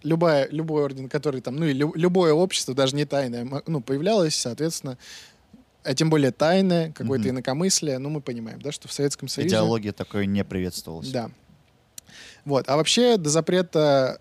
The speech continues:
Speaker 1: масонства в России успели с ними потусить Карамзин, Суворов,
Speaker 2: Но это ещё
Speaker 1: Кутузов.
Speaker 2: выше восемнадцатый, там,
Speaker 1: Да.
Speaker 2: девятнадцатый века.
Speaker 1: Кутузов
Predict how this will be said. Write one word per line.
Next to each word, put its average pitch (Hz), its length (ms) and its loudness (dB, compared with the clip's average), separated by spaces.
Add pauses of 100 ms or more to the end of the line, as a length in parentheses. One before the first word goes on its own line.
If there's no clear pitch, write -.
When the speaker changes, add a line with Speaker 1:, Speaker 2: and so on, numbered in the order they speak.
Speaker 1:
масонства 151 540 0
в 127 60 2
России 139 360 2
успели 170 680 4
с - 140 -2
ними 160 180 -2
потусить - 680 -8
Карамзин, 151 580 -6 (1000)
Суворов, 165 680 0 (760)
Speaker 2:
Но 120 140 0
это - 140 -4
ещё 143 180 2
Speaker 1:
Кутузов. 131 60 -4
Speaker 2:
выше 170 200 -2
восемнадцатый, 110 640 -4
там, 131 80 -4
Speaker 1:
Да. 143 260 4
Speaker 2:
девятнадцатый 95 540 -8
века. 101 140 2
Speaker 1:
Кутузов 190 480 0